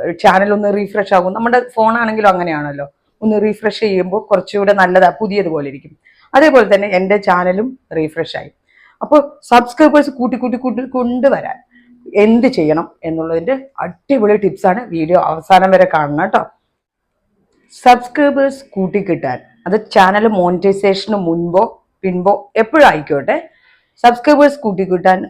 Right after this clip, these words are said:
ഏറ്റവും എളുപ്പം വഴിയ ഷോർട്ട് വീഡിയോ ഇടുക എന്നുള്ളതാണ്. എന്ന് വെച്ച് ലോങ് വീഡിയോയിൽ കിട്ടില്ല എന്നൊന്നും പറയാൻ പറ്റില്ല.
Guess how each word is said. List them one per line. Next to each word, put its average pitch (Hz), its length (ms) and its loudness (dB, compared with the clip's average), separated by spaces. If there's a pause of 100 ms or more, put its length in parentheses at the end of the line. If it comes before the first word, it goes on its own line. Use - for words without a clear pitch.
ഏറ്റവും 208 520 4
എളുപ്പം 190 320 4
വഴിയ 156 340 2 (260)
ഷോർട്ട് 151 500 0
വീഡിയോ 147 340 -4 (400)
ഇടുക 151 220 -6
എന്നുള്ളതാണ്. 123 500 -6 (640)
എന്ന് 226 180 2
വെച്ച് 226 160 0
ലോങ് 202 300 6
വീഡിയോയിൽ 220 380 2
കിട്ടില്ല 214 420 -6 (260)
എന്നൊന്നും 233 280 -2
പറയാൻ 143 280 0
പറ്റില്ല. 143 240 -4